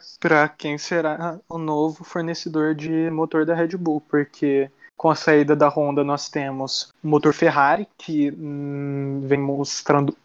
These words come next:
péssimo desempenho em dois mil e vinte, algo que você nunca vi-, esperaria de um, de uma Ferrari. A Mercedes, em declarações de pessoas importantes de dentro,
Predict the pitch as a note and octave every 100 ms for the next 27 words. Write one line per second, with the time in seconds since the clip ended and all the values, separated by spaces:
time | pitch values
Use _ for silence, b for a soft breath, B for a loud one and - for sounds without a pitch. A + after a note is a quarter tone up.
0 | - C#3 D#3 - - C3 A#2+ - - D3
1 | C3+ C3 C#3+ C3+ D3 C#3 F3 G#3 - C#3+
2 | C#3 C3+ D3 C#3 C3 C3+ E3+ - - _
3 | - C#3 C3+ C3 C#3+ - C#3+ C#3+ D3 C#3+
4 | D3 - E3 D3+ - D3 D3 C#3+ C3+ C#3
5 | C3 B2 D#3+ D3 C3+ C#3 C3+ B2+ D3 D#3+
6 | C#3 C3+ C3+ - D3 C3+ C3+ D3+ A3 _
7 | - F#3+ G#3+ A3+ A3+ G#3+ F3+ D#3+ C#3 C#3
8 | - _ F3 F3 G3+ G3+ - F#3+ F3+ F3
9 | - E3 C#3+ C#3 - - E3 C#3 C#3+ C3+
10 | C3 D3+ D3+ D#3 C#3+ D3 D3 D#3 D3+ D3
11 | D3 C#3+ D3 C#3+ C#3+ D#3